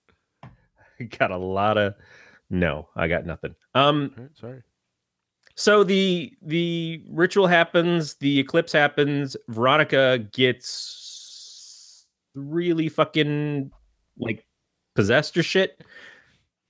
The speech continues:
Speaker 1: Uh, the glass that she's touching and moving around and, like, the other girls are taking their hands away,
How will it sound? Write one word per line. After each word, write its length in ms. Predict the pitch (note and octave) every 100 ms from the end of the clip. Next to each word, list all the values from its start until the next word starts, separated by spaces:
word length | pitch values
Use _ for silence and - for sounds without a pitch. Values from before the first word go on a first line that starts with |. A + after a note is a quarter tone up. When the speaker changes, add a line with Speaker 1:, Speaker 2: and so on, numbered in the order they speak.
| _ -
Speaker 1:
Uh, 240 | B2+ B2
the 140 | A2 A#2
glass 520 | - C#3+ D3+ D3+ -
that 260 | - C3 - _
she's 260 | - D3+ C#3
touching 460 | D#3 - C#3+ C3+
and 180 | C3+ B2+
moving 220 | C#3 C#3
around 320 | C3 C3 C3 B2
and, 100 | A#2
like, 120 | G#2+
the 60 |
other 120 | B2 A#2
girls 240 | B2 G#2
are 40 |
taking 180 | - A#2+
their 100 | A#2
hands 180 | A#2 A#2
away, 380 | A2 A2 G#2+ G#2+